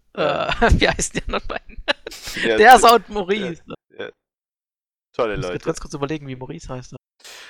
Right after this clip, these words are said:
Speaker 1: Bei, bei Gelegenheit, wo ihr jetzt ja mal wieder reinhört, ich meine, könnte ja sein, dass ihr einfach nur, äh, nur unseren Hauptpodcast hört und wenn ihr jetzt noch da seid, dann seid ihr wirklich treu.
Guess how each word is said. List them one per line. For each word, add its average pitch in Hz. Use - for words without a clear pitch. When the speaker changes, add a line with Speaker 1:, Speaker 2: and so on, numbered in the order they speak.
Speaker 1:
Bei, 147
bei 127
Gelegenheit, 117
wo 110
ihr 113
jetzt 110
ja 120
mal 104
wieder 98
reinhört, 101
ich 104
meine, 98
könnte 110
ja 98
sein, 95
dass 95
ihr 92
einfach 95
nur, 92
äh, 87
nur 135
unseren 92
Hauptpodcast 92
hört 123
und 120
wenn 131
ihr 104
jetzt 107
noch 98
da 107
seid, 110
dann 90
seid 98
ihr 92
wirklich 110
treu. 87